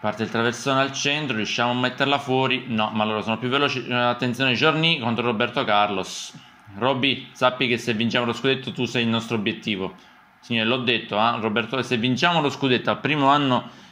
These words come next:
di, in, in, in serie, in Serie A con la Ma-, con la Ro-, uh, porca miseria, la stavo per passare.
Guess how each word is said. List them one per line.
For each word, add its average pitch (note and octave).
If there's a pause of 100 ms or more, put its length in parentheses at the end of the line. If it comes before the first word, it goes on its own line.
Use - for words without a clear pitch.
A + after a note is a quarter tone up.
di, A#2
in, A#2+
in, A#2+
in B2
serie, C3
in A#2+
Serie C3
A A2+
con A2+
la A2
Ma-, C3+ (140)
con A#2
la B2+
Ro-, G#3+
uh, G#3+
porca G#3
miseria, F3
la D#3+
stavo E3
per D3+
passare. D3